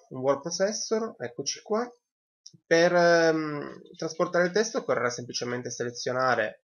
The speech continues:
l'icona e con il drag and drop la potremo incollare direttamente nel nostro programma, in questo caso Word.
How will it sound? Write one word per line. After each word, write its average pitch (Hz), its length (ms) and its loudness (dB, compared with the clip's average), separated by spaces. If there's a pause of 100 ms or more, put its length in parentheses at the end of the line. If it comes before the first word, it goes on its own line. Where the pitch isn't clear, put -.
(440)
l'icona 160 680 0
e 117 240 -2
con 123 260 -6
il 117 100 -6
drag 135 200 -4
and 190 140 -6
drop 160 260 0
la - 160 -2
potremo 123 480 -2
incollare 135 560 2
direttamente 120 920 -4
nel 117 160 -6
nostro 113 420 -10
programma, 110 480 -8
in 107 80 -12
questo 117 260 -10
caso 110 280 -6
Word. 107 280 -6